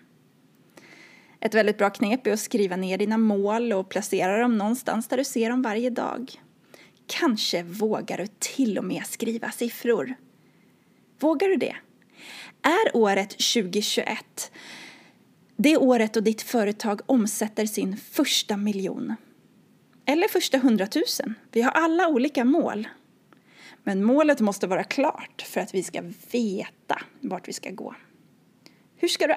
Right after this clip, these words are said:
annars veta vad du ska göra idag överhuvudtaget? Nu hoppas jag att jag har kunnat ge dig en förståelse om hur vårt mindset fungerar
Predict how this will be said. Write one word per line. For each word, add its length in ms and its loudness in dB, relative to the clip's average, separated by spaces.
annars 420 0
veta 360 -2
vad 100 -4
du 80 -4
ska 260 -8
göra 540 0
idag 360 -2
överhuvudtaget? 880 -6
Nu 240 4
hoppas 380 -2
jag 220 2
att 220 0
jag 200 4
har 120 0
kunnat 400 0
ge 300 0
dig 480 -6
en 320 -2
förståelse 840 0
om 220 -2
hur 140 0
vårt 260 0
mindset 680 -4
fungerar 640 -2